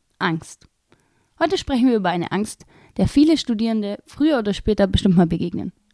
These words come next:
Die Angst vor der Arbeitslosigkeit nach dem Studium. Der Übergang vom Studium ins Berufsleben ist oft eine unsichere und vielleicht auch beängstigende Phase, die nicht immer so verläuft, wie man sich's vorgestellt hat.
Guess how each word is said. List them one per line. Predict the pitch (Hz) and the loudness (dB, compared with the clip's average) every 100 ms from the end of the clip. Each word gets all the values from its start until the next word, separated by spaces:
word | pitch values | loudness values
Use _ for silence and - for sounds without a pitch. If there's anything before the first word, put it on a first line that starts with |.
| _ _ _ _ | _ _ _ _
Die | - | -2
Angst | 202 202 - | -2 -2 -4
vor | 208 | -4
der | 165 | -2
Arbeitslosigkeit | 170 185 - 175 180 - - | 0 0 0 0 0 -4 -6
nach | 147 - | -4 -2
dem | 160 | -4
Studium. | - - 170 - - _ _ _ _ _ _ _ _ | -4 -6 -6 -10 -12 _ _ _ _ _ _ _ _
Der | 254 | 2
Übergang | 330 359 320 320 320 320 | 6 6 6 6 6 2
vom | - 233 | 2 2
Studium | - 254 247 233 | 4 4 6 4
ins | 208 | 2
Berufsleben | - 185 196 - 196 185 190 196 _ - _ | -2 -2 -2 -4 -2 -2 -2 -8 _ -20 _
ist | 214 - | -8 -6
oft | 226 247 | -4 -2
eine | - | 4
unsichere | 302 302 285 269 262 262 262 | 4 6 2 2 2 2 4
und | 247 - - | 2 2 -8
vielleicht | - 294 - | -2 -2 -2
auch | 240 | -4
beängstigende | - - 185 - 170 170 160 | -4 -2 -2 0 0 0 -2
Phase, | 151 156 - - _ _ _ _ 254 | -4 -6 -10 -16 _ _ _ _ 2
die | |
nicht | 254 254 285 | 4 4 4
immer | 330 | 4
so | 285 262 | 4 2
verläuft, | 247 208 202 | 2 2 2
wie | 208 | 2
man | 202 | 2
sich's | 214 220 | 0 0
vorgestellt | 330 302 - 160 160 | 4 4 4 -2 -4
hat. | - | -8